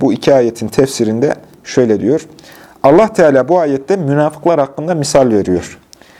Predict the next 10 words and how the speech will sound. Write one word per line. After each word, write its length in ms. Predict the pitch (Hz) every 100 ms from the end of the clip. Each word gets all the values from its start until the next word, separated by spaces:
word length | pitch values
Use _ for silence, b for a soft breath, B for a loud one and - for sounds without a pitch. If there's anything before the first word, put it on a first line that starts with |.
| B B -
"Onlar 400 | 160 170 190 240 - - _ _
İslam 460 | 151 - 175 208 196
ile 220 | 180 220 -
izzet 400 | 160 139 185 190
bulurlar, 560 | 143 127 120 147 - - _ _ b b b b b
Müslümanları 960 | 139 151 165 165 165 160 156 160 139 147
nikahlarlar, 840 | 131 131 120 110 101 139 - - - _ _ - _ - b b b -
onlara 400 | 147 151 156 147
varis 340 | 135 143 165 147
olurlar." 440 | 110 101 117 -